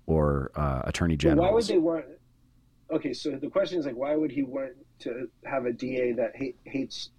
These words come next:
Speaker 2: victims? <laughs> You know what I mean? Like in L A,
Speaker 1: Because he can
Speaker 2: Kevin
Speaker 1: have some,
Speaker 2: Gascon.
Speaker 1: so he can do
Speaker 2: So
Speaker 1: something
Speaker 2: then
Speaker 1: like, "I wanna get
Speaker 2: why would he
Speaker 1: ninety
Speaker 2: wanna
Speaker 1: counts
Speaker 2: tell
Speaker 1: on
Speaker 2: the
Speaker 1: Trump."
Speaker 2: police? No, I mean, like,
Speaker 1: <laughs>
Speaker 2: uh, I
Speaker 1: He's
Speaker 2: think
Speaker 1: happening
Speaker 2: that he
Speaker 1: right now.
Speaker 2: literally wants,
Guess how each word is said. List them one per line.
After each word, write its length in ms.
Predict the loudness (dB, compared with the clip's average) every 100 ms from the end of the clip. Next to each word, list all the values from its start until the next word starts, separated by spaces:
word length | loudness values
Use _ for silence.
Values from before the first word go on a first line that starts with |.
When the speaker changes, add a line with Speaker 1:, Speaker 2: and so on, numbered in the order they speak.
| -10
Speaker 2:
victims? 560 | -4 -4 -4 -12 -16 -16 -14
<laughs> 300 | -14 -4 2
You 140 | 4
know 80 | 4
what 100 | 4
I 40 | 4
mean? 140 | 4
Like 140 | 2
in 180 | 0 -2
L 140 | 2 6
A, 40 |
Speaker 1:
Because 340 | 8 8 8
he 120 | 8 8
can 160 | 8
Speaker 2:
Kevin 120 | 8 8
Speaker 1:
have 140 | 8
some, 160 | 8 6
Speaker 2:
Gascon. 280 | 6 2 -2
Speaker 1:
so 200 | 8 8
he 140 | 8
can 140 | 8 8
do 100 | 8
Speaker 2:
So 140 | 8
Speaker 1:
something 180 | 6 8
Speaker 2:
then 60 | 10
Speaker 1:
like, 380 | 8 8 2 _ _ _ 6
"I 80 | 8
wanna 340 | 10 8 8
get 140 | 8
Speaker 2:
why 60 | 8
would 60 | 8
he 40 |
Speaker 1:
ninety 240 | 8 8 8
Speaker 2:
wanna 100 | 6
Speaker 1:
counts 200 | 6 6
Speaker 2:
tell 80 | 4
Speaker 1:
on 60 |
Speaker 2:
the 60 | 6
Speaker 1:
Trump." 240 | 4 4
Speaker 2:
police? 140 | 0 -12 _ _ _ -20 -20 _ _ _ _ _ _ _ -6
No, 440 | -4 -2 -4 -6 -6
I 80 | -6
mean, 240 | -2 -2
like, 240 | -4 -6 -2
Speaker 1:
<laughs> 600 | 0 0 -8 -12 0 2
Speaker 2:
uh, 80 | 2 -2 -16 -16 -10 -2
I 40 |
Speaker 1:
He's 100 | 2
Speaker 2:
think 80 | 4
Speaker 1:
happening 220 | 6 6
Speaker 2:
that 60 | 8
he 60 |
Speaker 1:
right 100 | 8
now. 120 | 8
Speaker 2:
literally 440 | 6 4 2 0 -4 _ _ _ _ -12
wants, 480 | -4 -2 -2 -6